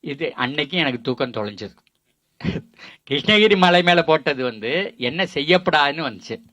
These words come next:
இங்க புதுக்கோட்டையில போட்டது என்ன செய்யணும்னு வந்துருச்சு. இதுக்கு மேல என்ன வேணும்?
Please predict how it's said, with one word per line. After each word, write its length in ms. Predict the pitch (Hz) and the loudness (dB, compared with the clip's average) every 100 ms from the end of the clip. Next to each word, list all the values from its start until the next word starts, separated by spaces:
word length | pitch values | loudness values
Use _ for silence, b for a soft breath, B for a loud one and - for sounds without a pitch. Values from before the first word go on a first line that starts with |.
| _ _ B B B _ 156 | _ _ B B B _ -4
இங்க 100 | 160 - | -4 0
புதுக்கோட்டையில 500 | 190 226 233 208 180 | 0 4 6 6 4
போட்டது 240 | 170 190 214 151 | 2 0 -2 -4
என்ன 120 | 170 151 | -4 -2
செய்யணும்னு 480 | 147 160 156 143 175 | 0 0 0 -4 -10
வந்துருச்சு. 280 | 117 95 - | -12 -16 -14
இதுக்கு 180 | 143 143 | -10 -2
மேல 140 | 151 143 | 2 2
என்ன 80 | 135 131 | 2 0
வேணும்? 200 | 165 | -2